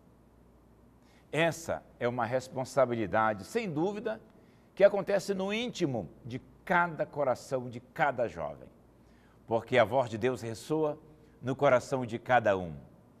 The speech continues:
no coração daquele que ele chama. Assim, como no passado fez com os patriarcas, com os profetas, com tantos sacerdotes, Maria, os apóstolos,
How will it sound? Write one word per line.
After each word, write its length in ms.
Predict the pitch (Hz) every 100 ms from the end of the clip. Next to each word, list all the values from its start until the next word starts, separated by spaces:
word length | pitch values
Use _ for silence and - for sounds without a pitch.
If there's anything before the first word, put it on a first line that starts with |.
| - - _ - - - -
no 100 | 117
coração 400 | 123 135 - 151
daquele 380 | 135 - 170 175
que 100 | 170
ele 160 | 180
chama. 400 | 170 - 90 76 - - - - - - _ _ _ _ _ -
Assim, 480 | 87 - 135 165 - - - - - _ - -
como 260 | - 127 139
no 120 | 151
passado 600 | 143 139 - 160 175 151
fez 460 | 117 143 135 - -
com 160 | 107
os 100 | 101
patriarcas, 1000 | - 82 80 95 123 120 95 - 90 - - -
com 120 | - 117
os 100 | -
profetas, 960 | 82 - 127 131 123 110 - 95 - - - - -
com 100 | 113
tantos 340 | - 156 135
sacerdotes, 960 | - 113 - 80 78 131 131 120 110 87
Maria, 500 | 90 92 120 143 127
os 120 | 104
apóstolos, 680 | 110 131 151 147 165 156